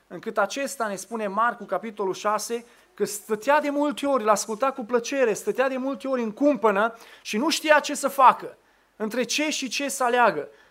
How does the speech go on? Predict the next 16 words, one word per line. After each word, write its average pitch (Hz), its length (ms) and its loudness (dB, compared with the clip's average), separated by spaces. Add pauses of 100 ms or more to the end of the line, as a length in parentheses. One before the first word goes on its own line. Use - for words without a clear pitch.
Să - 160 0
aleagă 247 340 6
cuvântul 247 500 0
lui 277 120 -2
Dumnezeu, 269 540 -2
dreptatea 254 760 0 (220)
sau 247 340 4
Irodiada 226 840 2 (180)
și - 140 -10
o 214 40 2
viață 240 380 2
de 214 140 -2
păcat 214 440 -2
și - 120 -6
de 185 100 0
adulter. 185 600 -2